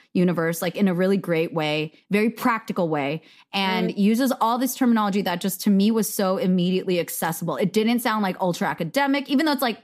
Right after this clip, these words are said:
Speaker 1: dysregulation. But for some reason, that technical term made it sa-, it made me feel less, like, shameful about the fact that, like, it's not like, "Oh, you're having a meltdown or you are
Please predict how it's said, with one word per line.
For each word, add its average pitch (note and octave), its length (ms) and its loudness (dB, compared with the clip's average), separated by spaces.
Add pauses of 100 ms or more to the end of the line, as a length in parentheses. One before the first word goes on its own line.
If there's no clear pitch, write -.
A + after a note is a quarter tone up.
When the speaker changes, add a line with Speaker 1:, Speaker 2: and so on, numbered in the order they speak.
(440)
Speaker 1:
dysregulation. G#3+ 840 2 (280)
But - 280 -2
for C4+ 80 2
some F4+ 280 0
reason, C#4 380 2
that A3 280 0 (380)
technical D4 440 -2
term D4 400 2
made G#3+ 240 2
it D#4 180 -4
sa-, - 340 -2 (220)
it A3+ 100 2
made B3+ 260 4
me D#4+ 160 2
feel C#4 340 2
less, A3+ 320 -2
like, F#3+ 400 -2 (280)
shameful G#3+ 840 0 (300)
about G#3+ 280 0
the G#3+ 60 -4
fact G#3+ 260 -2
that, F#3+ 180 -2
like, E3+ 340 -4 (460)
it's A3 120 0
not C#4 120 4
like, C4 180 0
"Oh, B3 120 2
you're B3 140 2
having A3 280 2
a G3 40 4
meltdown F3 840 2
or F3+ 120 0
you F3 340 0
are D#3+ 480 -2